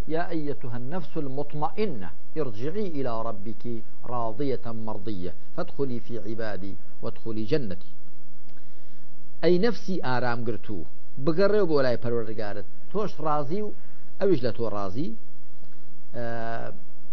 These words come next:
بچۆ نێو بەندەکانمەوە، بچۆ نێو بەهەشتەکەمەوە.» لێرەدا دیارە،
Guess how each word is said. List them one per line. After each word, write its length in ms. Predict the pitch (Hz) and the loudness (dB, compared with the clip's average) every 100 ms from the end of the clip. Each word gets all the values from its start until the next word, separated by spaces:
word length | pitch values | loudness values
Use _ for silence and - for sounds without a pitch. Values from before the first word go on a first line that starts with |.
| - - - - | 2 2 2 2
بچۆ 220 | - - 185 | 2 2 2
نێو 120 | 160 139 | 2 2
بەندەکانمەوە، 680 | 139 131 123 170 170 151 147 131 | 0 0 0 0 0 2 2 2
بچۆ 200 | - 165 151 | 0 0 2
نێو 160 | 160 175 - - - - - - 101 | 0 0 0 0 0 0 0 0 0
بەهەشتەکەمەوە.» 680 | 117 113 127 123 110 85 95 123 | 0 0 0 0 0 0 0 0
لێرەدا 360 | 180 151 151 139 | 0 0 0 0
دیارە، 300 | 143 127 | -2 -2